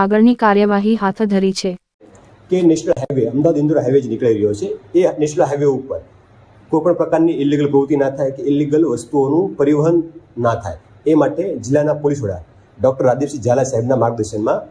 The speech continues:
Speaker 2: અલગ અલગ ટીમો, પોલીસની ટીમો, થાણાની ટીમો, એલ સી બી એસ ઓ જી આવવાના પેટ્રોલિંગ કરતી હોય છે. આ જ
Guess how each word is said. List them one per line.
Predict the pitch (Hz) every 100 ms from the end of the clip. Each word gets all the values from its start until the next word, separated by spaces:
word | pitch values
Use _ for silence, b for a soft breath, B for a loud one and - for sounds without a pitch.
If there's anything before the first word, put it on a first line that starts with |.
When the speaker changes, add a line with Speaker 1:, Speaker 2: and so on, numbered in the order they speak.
| -
Speaker 2:
અલગ | 143 160
અલગ | 160
ટીમો, | 160 135 131 131
પોલીસની | 135 127 139
ટીમો, | 123 123 120
થાણાની | 120 127 123
ટીમો, | 120 123 147 b -
એલ | 127
સી | 131
બી | 131
એસ | 113
ઓ | 131
જી | 127 165
આવવાના | 143 151
પેટ્રોલિંગ | 135 135 135 120
કરતી | 104 - 87
હોય | 80
છે. | - - _ b b
આ |
જ | 151